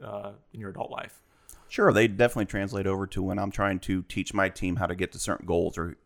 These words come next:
Speaker 2: you know, here's what we're trying to do, you know, whether it's, you know, uh,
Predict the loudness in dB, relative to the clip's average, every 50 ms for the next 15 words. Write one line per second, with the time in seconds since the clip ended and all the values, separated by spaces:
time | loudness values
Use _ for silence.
0 | _ 0 2 2 2 2 2 2 2 2 0 -2 -2 -2 -4 -6 -8 -6 -6 -6
1 | -4 -4 -4 -4 -4 -8 -12 _ _ -20 -20 _ _ _ _ -4 -4 -4 0 4
2 | 4 4 6 6 4 2 2 0 -4 -8 -10 -10 -12 _ -8 -8 -6 -6 -8 -10
3 | -12 -14 -18 -20 -20 _ _ _ _ _ _ -10 -10